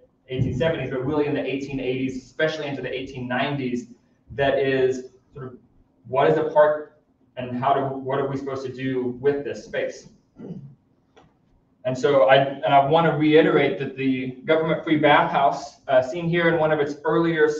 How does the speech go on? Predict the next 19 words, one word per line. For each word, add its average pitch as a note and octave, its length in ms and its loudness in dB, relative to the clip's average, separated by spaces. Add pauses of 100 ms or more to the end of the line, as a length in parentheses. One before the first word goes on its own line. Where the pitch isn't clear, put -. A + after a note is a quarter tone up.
(240)
earliest, D#3 420 -2 (340)
uh, G#2 200 -12 (220)
presentations, D3+ 800 -4 (260)
but D3 160 2
then D3+ 200 0
later D3 460 6
in C#3+ 100 -4
its, - 420 -8 (300)
uh, G2 220 -4
nineteenth, C#3+ 560 -6
early C#3+ 180 0
nineteen C#3 400 -6
hundreds C3+ 600 -6 (320)
form, C3+ 560 -4 (560)
is D#3+ 180 -4
really E3+ 320 4
this, F3 260 2
this D3 200 -10
promise D3+ 840 -6